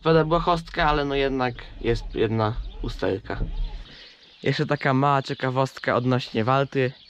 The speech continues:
Mój młodszy brat przechrzcił waltę na Venoma, stąd te naklejki. Powiedział, że jest czarna jak Venom. Ma również V, więc wszystko pasuje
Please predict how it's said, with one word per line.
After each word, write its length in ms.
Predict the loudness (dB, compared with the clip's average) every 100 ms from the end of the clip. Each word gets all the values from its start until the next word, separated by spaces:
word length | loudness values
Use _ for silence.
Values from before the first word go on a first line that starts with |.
| -20 -20 -20 -18 0
Mój 200 | 4 6
młodszy 420 | 6 4 0 -2
brat 420 | 2 2 0 -8 -20 -20 -18
przechrzcił 680 | -8 0 0 0 -2 2 2 0 -18 -20 -20 -20 -20 -20 -20 -20 -20 -6
waltę 420 | 0 2 2 2
na 160 | 0 2
Venoma, 540 | 2 4 2 4 0 -2 -12 -20 -20 -20 -20 -20 -20
stąd 340 | -2 0 2
te 100 | 2
naklejki. 720 | 2 2 0 0 0 -2 -4 -4 -18 -20 -20 -20 0
Powiedział, 300 | 2 4 2
że 100 | 2
jest 240 | 0 -2
czarna 420 | -2 0 0 0
jak 140 | -2 -2
Venom. 420 | -2 0 0 0 -4 -16 -16 -16 -20 -20 -20 -20 -20 -20 -20 -20 -10
Ma 180 | -2 2
również 580 | 4 2 0 -2 -2 -8 -14 -20 -20 -20 -20 -20 -4
V, 320 | 2 2 2 -2 -12 -4 -2 -2 -10 _ -20 -10
więc 120 | -8
wszystko 300 | -8 -6 -6
pasuje 480 | -6 -6 -2 -2